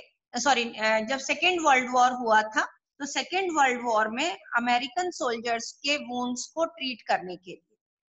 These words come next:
और इसीलिए नाइनटीन फ़ोर्टी फ़ाइव में फ्लेमिंग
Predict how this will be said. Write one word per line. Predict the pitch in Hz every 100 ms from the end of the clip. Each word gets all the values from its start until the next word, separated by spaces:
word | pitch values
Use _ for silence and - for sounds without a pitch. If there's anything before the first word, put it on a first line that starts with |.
| _ _ _ _ _ -
और | 247
इसीलिए | 247 269 - 392 349 294 339
नाइनटीन | 320 233 233 247 349 392
फ़ोर्टी | 381 285 262 277
फ़ाइव | 269 233 226
में | 233 330
फ्लेमिंग | 339 247 214 220 277